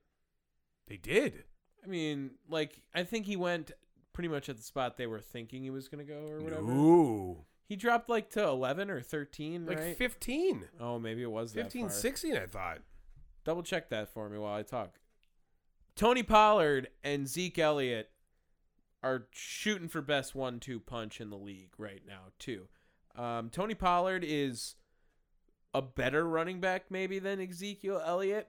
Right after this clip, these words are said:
Speaker 2: but you need Ezekiel Elliott in this Dallas offense as well. I see it.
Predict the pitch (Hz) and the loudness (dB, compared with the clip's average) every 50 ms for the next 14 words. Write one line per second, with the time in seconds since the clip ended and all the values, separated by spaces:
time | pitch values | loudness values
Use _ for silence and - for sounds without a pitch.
0 | 139 - - 151 143 143 - - _ _ _ _ _ _ 120 123 131 143 165 185 | -12 -4 0 2 2 2 0 -4 _ _ _ _ _ _ -20 -16 -12 -10 -8 -8
1 | 190 202 202 202 196 190 180 170 156 156 156 156 156 156 151 135 127 123 120 127 | -8 -8 -8 -8 -8 -8 -8 -8 -8 -6 -4 -2 0 0 0 -2 -4 -4 -4 -4
2 | 123 113 117 123 113 110 104 107 113 110 107 104 104 104 101 - _ _ 113 123 | -6 -4 -4 -4 -4 -2 -2 -2 -2 -2 -2 -4 -4 -6 -8 -10 _ _ -10 -10
3 | 117 110 110 110 110 - - - - - 113 110 113 110 104 104 - - 110 110 | -8 -6 -6 -6 -6 -8 -10 -12 -10 -8 -6 -4 -4 -4 -4 -6 -8 -10 -6 -4
4 | 110 107 101 - - 110 98 95 92 - - 101 101 104 101 101 95 92 92 101 | -4 -4 -4 -6 -8 -10 -10 -10 -10 -12 -12 -12 -12 -12 -12 -10 -10 -12 -12 -10
5 | 110 110 113 110 - - - 139 123 101 87 - | -6 -6 -6 -6 -6 -8 -8 -8 -8 -8 -10 -14